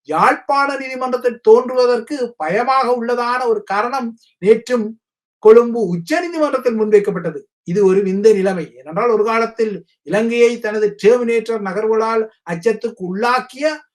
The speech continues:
அதே, அஹ், பாதுகாப்பு செயலாளர் பின்னர் அவர் அரசு தலைவராகவும் உருமாறிக்கொண்டார். இப்போது யாழ்ப்பாணத்தில் இலங்கை தீவின் ஒரு பாகமாக உள்ள யாழ்ப்பாணத்தில் ஒரு நீதிமன்றத்தின் முன்னிலையாக அச்சமாக இருப்பதாக அவரது தரப்பில் குறிப்பிடுவது விந்தையாக இருந்தாலும்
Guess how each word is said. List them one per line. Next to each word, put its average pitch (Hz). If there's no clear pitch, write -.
அதே, 247
அஹ், 220
பாதுகாப்பு 262
செயலாளர் 214
பின்னர் 226
அவர் 202
அரசு 196
தலைவராகவும் 202
உருமாறிக்கொண்டார். 190
இப்போது 240
யாழ்ப்பாணத்தில் 233
இலங்கை 233
தீவின் 233
ஒரு 208
பாகமாக 226
உள்ள 214
யாழ்ப்பாணத்தில் 226
ஒரு 220
நீதிமன்றத்தின் 233
முன்னிலையாக 226
அச்சமாக 233
இருப்பதாக 214
அவரது 202
தரப்பில் 202
குறிப்பிடுவது 202
விந்தையாக 220
இருந்தாலும் 226